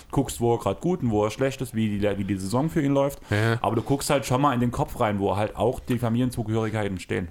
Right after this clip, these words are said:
Speaker 2: Pass auf, zusätzliche Info zu Kevin Porter Junior Also es stehen keine Familieninformationen da, aber wenn man nicht hundertprozentig aufmerksam dort drauf schaut,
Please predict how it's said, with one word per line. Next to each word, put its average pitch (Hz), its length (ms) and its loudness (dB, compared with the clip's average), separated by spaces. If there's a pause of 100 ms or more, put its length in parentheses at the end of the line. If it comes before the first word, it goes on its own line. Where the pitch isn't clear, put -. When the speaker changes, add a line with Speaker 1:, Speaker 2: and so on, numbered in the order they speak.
Speaker 2:
Pass 120 160 4
auf, 123 320 2
zusätzliche 120 560 2
Info 113 280 4
zu 110 140 0
Kevin 107 300 0
Porter 101 260 0
Junior 85 320 0
Also 87 180 0
es 98 140 -2
stehen 113 180 -2
keine 120 280 0
Familieninformationen 139 1160 2
da, 143 220 2
aber 139 380 4
wenn 127 120 4
man 131 280 2
nicht 123 260 2
hundertprozentig 117 760 2
aufmerksam 107 500 0
dort 101 200 -2
drauf 95 220 0
schaut, 85 320 -2